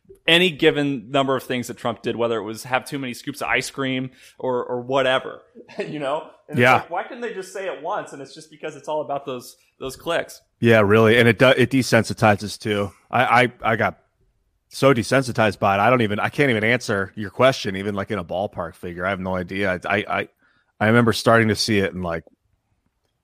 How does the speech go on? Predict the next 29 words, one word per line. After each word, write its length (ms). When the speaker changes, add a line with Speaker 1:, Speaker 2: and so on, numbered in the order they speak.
Speaker 2:
I 60
would 60
just 200
turn 260
the 80
noise 340
down. 320
Speaker 1:
Yeah. 180
Speaker 2:
So 320
much, 400
so 180
much 240
trash 520
bait. 340
Speaker 1:
So, 440
so 400
other 160
than 160
Minds, 500
where 240
do 80
you 60
spend 300
your 80
time 320
in 80
terms 260
of 140
internet? 440